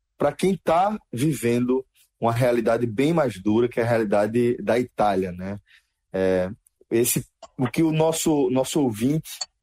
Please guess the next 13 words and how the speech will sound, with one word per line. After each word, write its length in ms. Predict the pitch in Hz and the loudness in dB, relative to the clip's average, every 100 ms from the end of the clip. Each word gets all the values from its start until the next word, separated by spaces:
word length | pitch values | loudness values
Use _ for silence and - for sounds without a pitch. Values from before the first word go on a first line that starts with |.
| _ _ _ _ | _ _ _ _
é, 360 | 101 101 98 92 | -2 2 2 0
que 100 | - | 0
vai 180 | 110 123 | 0 2
dar 120 | 120 | 0
esse 100 | 123 | 0
depoimento 480 | 123 113 117 110 110 | -2 0 0 0 -2
pra 160 | 113 | -2
gente, 360 | 104 107 104 - | 0 -2 -2 -6
tá 160 | - 127 | -4 -2
vivendo 300 | 123 123 127 | 0 0 0
agora 200 | 120 127 | 0 0
no 100 | 131 | -2
presente 600 | 143 117 110 123 - | 0 0 0 -4 -6